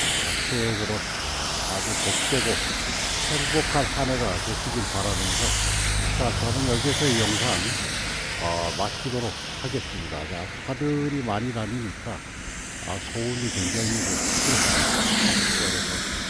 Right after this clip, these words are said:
저는 여기에서 영상 마치도록 하겠습니다. 구독자, 시청자 여러분들, 자, 편안한 휴일 되시길 바라면서, 아, 마무리합니다. 감사합니다.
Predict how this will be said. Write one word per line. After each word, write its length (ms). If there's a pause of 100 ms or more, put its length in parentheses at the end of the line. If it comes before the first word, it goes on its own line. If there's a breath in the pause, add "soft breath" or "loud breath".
(380)
저는 140 (220)
여기에서 300 (800)
영상 360
마치도록 500 (280)
하겠습니다. 520 (1080)
구독자, 340
시청자 460 (100)
여러분들, 340 (1300)
자, 20 (1080)
편안한 560
휴일 340 (300)
되시길 440
바라면서, 680 (960)
아, 240
마무리합니다. 800
감사합니다. 840